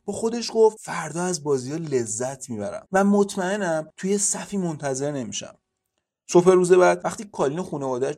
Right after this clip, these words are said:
جلوی درهای ورودی پارک وایساده بودن، در باز شد. توی همون لحظه یکی از کارمندای پارک به اونو نزدیک شد و به اونا گفت که شما اولین خانواده بودین که اینجا منتظر وایسادین.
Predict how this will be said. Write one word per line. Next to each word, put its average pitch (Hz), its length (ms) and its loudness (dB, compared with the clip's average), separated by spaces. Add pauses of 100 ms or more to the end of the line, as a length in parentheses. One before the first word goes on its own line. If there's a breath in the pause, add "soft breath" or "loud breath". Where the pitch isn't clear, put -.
(100)
جلوی 175 300 6
درهای 143 560 2
ورودی 147 420 -2
پارک 170 320 -2
وایساده 120 380 -4
بودن، 110 420 -4 (220)
در 220 220 6
باز 226 340 6
شد. - 340 -4 (180)
توی 233 100 0
همون 220 420 2
لحظه 131 640 2
یکی 285 140 -4
از - 160 2
کارمندای 160 640 4
پارک 180 340 0
به 190 60 -6
اونو 214 200 -2
نزدیک 175 440 -2
شد 135 200 -2
و 127 40 -4
به 143 80 -4
اونا 160 220 -2
گفت 196 220 2
که 220 100 -8
شما 202 680 -2
اولین 190 460 -2
خانواده 185 460 2
بودین 135 240 -2
که 123 120 -8
اینجا 113 160 -8
منتظر 107 500 -6
وایسادین. - 460 -10